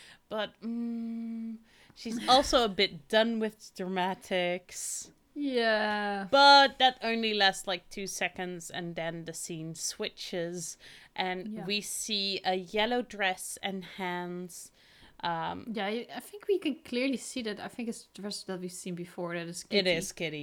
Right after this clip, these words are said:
Speaker 1: yeah.
Speaker 2: It is Kitty, of course. We see that later, but, uh, you can also immediately recognize the dress. I don't know. She's
Speaker 1: The
Speaker 2: also
Speaker 1: dress
Speaker 2: the only
Speaker 1: and
Speaker 2: one
Speaker 1: the
Speaker 2: that would
Speaker 1: hair. You can kind of see some of
Speaker 2: Yeah.
Speaker 1: the ringlets of her hair. Um,
Speaker 2: Yeah.
Speaker 1: and she has a letter in her hands.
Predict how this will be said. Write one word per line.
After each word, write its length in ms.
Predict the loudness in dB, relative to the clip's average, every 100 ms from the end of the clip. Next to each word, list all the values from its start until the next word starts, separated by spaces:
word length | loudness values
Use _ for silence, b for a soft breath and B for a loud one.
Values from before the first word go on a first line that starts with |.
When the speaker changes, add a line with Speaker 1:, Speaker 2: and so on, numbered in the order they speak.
| -6
Speaker 1:
yeah. 280 | -4 -4 -6 -10 _ _
Speaker 2:
It 120 | -2 0
is 140 | 2
Kitty, 260 | 4 4 4
of 120 | 0
course. 240 | 0 -2
We 60 | -2
see 140 | -6
that 120 | -6 -4
later, 260 | -4 -4
but, 280 | -2 -4 -4
uh, 60 | -10 -10
you 360 | -12 -12 -8
can 120 | -4 -4
also 200 | -2 -2
immediately 440 | -2 -2 -4 -4
recognize 580 | -4 -6 -6 -4 -6 -6
the 80 | -10
dress. 260 | -8 -6
I 60 | -8
don't 140 | -8 -6
know. 140 | -6
She's 160 | -6 -4
Speaker 1:
The 60 |
Speaker 2:
also 100 | 4
Speaker 1:
dress 260 | 10 10 10
Speaker 2:
the 60 | 6
only 120 | 2
Speaker 1:
and 80 | 4
Speaker 2:
one 120 | 4
Speaker 1:
the 0 |
Speaker 2:
that 100 | 4
would 100 | 6
Speaker 1:
hair. 260 | 10 10 8
You 180 | 2 -4
can 160 | -6
kind 240 | 0 2 2
of 60 | -2
see 200 | -4 0
some 200 | 4 4
of 60 |
Speaker 2:
Yeah. 200 | 4 2
Speaker 1:
the 60 | 2
ringlets 520 | 0 0 -2 -2 -6
of 140 | -10
her 120 | -8 -6
hair. 600 | 0 2 4 2 0 -6 B B B B -2
Um, 60 |
Speaker 2:
Yeah. 460 | 2 2 4 2 2
Speaker 1:
and 140 | 2 2
she 140 | 2
has 300 | 4 4 4 0
a 80 |
letter 460 | 4 4 2 0 -2
in 140 | 0 0
her 120 | 0
hands. 960 | -2 -4 -6 -10 -14 -14 -10 -10 -10